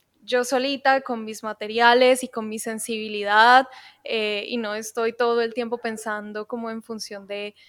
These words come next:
eh, cómo comunicar las cosas de me-, de la mejor forma, sino como simplemente cómo quiero expresarme.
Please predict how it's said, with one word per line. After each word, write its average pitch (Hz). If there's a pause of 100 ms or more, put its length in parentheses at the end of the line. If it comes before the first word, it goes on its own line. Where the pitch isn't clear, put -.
(200)
eh, 220
cómo 247
comunicar 254
las 220
cosas 233
de 220
me-, 214
de 226
la 214
mejor 208
forma, 226
sino 214
como 214 (220)
simplemente 240
cómo 240
quiero 240
expresarme. 226